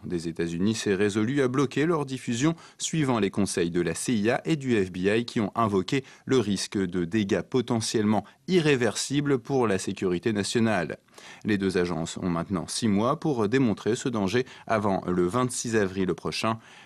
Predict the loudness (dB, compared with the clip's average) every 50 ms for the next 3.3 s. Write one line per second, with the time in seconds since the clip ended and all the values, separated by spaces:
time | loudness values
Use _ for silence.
0 | -10 -6 -2 0 0 0 0 -2 -4 -6 -6 -10 -6 -4 -2 -2 -2 -2 -2 -4
1 | -4 -2 -4 -4 -4 -4 -4 -4 -6 -6 -4 -2 -2 0 0 -2 0 -2 0 0
2 | 0 0 0 0 0 2 0 2 2 0 0 0 0 -2 -2 -2 -2 -2 0 0
3 | 0 -2 -4 -12 -18